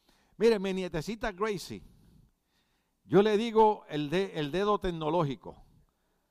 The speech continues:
porque, eh, eh, Stephanie nos llama y ella viene y mete el dedo, ¡bum!, y tumba la llamada.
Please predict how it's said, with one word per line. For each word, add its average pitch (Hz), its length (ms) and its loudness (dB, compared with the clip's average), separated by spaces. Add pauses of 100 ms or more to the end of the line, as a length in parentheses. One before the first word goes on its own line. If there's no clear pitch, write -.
(580)
porque, 139 600 -4
eh, 135 400 -20
eh, 127 160 -12
Stephanie 214 380 -2
nos 214 140 2
llama 214 380 2
y 165 100 -2
ella 202 280 2
viene 208 320 0
y 185 40 -6
mete 196 240 -6
el 196 120 -2
dedo, 220 120 2
¡bum!, 226 300 6
y 175 80 -6
tumba 196 240 2
la 202 100 2
llamada. 151 480 -4